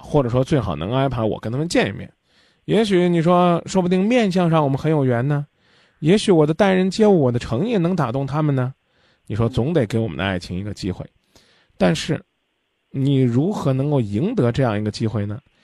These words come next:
你首先要在你女朋友这儿展示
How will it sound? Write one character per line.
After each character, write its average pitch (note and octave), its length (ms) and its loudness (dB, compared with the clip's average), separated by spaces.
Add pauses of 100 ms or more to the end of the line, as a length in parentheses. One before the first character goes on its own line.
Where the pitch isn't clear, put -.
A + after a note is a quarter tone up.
(240)
你 D3 120 0
首 - 280 -2
先 D3 200 -2
要 D3 180 2
在 B2 160 0
你 G#2+ 180 0
女 A#2+ 220 -2
朋 - 180 -2
友 A3+ 120 4
这 D3 80 0
儿 G#2 100 -4 (640)
展 - 240 -4
示 - 300 -6